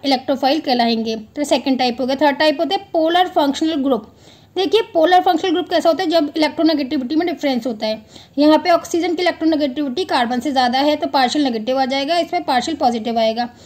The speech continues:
तो यहाँ पे जो कार्बन है पार्शियल पॉजिटिव आने की वजह से इलेक्ट्रोफाइल की तरह काम करेगा, जबकि O नेगेटिव आपका न्यूक्लियोफाइल की तरह काम करेगा। बड़ा ही ईजी कॉन्सेप्ट है, एक बार आप समझ लेंगे सब कुछ आ जाएगा। एक और एग्जांपल ले लेते हैं साइनाइड का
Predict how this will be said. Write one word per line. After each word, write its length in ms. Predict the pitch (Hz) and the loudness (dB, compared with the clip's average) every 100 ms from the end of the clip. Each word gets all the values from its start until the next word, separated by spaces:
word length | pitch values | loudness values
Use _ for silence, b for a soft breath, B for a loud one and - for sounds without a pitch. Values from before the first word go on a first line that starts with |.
| B | B
तो 60 | - | 0
यहाँ 200 | 302 285 285 | 2 2 0
पे 60 | |
जो 100 | 330 | -4
कार्बन 460 | - 311 262 302 330 | 0 0 2 4 4
है 120 | 294 | 2
पार्शियल 340 | 285 262 330 | 0 -2 -2
पॉजिटिव 380 | 330 277 269 320 | -2 -2 -2 0
आने 180 | 277 262 | 0 0
की 140 | 262 | -2
वजह 260 | 330 285 262 | -2 0 0
से 160 | 247 277 | -2 0
इलेक्ट्रोफाइल 580 | 254 247 277 269 247 233 - b b b - | -2 -2 -2 0 -2 -6 -18 b b b -6
की 80 | |
तरह 320 | 269 277 285 440 | 0 2 2 0
काम 340 | 381 269 254 | -2 -2 -2
करेगा, 380 | 240 240 240 349 - B B B | 0 -2 -2 -4 -6 B B B
जबकि 260 | 330 339 403 | 2 4 0
O 180 | 359 339 | 2 2
नेगेटिव 440 | 320 262 247 269 | 2 0 0 0
आपका 220 | 247 302 | 0 0
न्यूक्लियोफाइल 460 | 440 370 311 285 240 | -2 0 0 0 -2
की 100 | 226 | -2
तरह 140 | 226 | -2
काम 240 | 220 220 226 | -2 -2 -2
करेगा। 240 | 233 285 | 0 0
बड़ा 300 | 277 254 339 | 0 0 0
ही 140 | 381 | 4
ईजी 280 | 415 349 359 | 4 4 2
कॉन्सेप्ट 460 | 381 349 330 330 370 | 0 0 2 0 0
है, 100 | 349 | -2
एक 80 | 302 | 0
बार 100 | 320 | 0
आप 100 | 330 | 2
समझ 260 | 302 269 | 2 2
लेंगे 300 | 277 294 349 - - - | 0 0 0 -4 -12 -6
सब 180 | 339 - | -4 -2
कुछ 180 | 392 | 0
आ 100 | 311 | 0
जाएगा। 380 | 247 233 226 220 - B B - | 0 0 -4 -6 -10 B B -2
एक 180 | 294 339 | 0 2
और 100 | 349 | 2
एग्जांपल 440 | 294 320 320 330 | 4 2 2 0
ले 60 | 330 | 2
लेते 220 | 302 302 | 0 0
हैं 80 | 285 | 0
साइनाइड 380 | 285 262 262 | 0 0 -4
का 140 | - | -6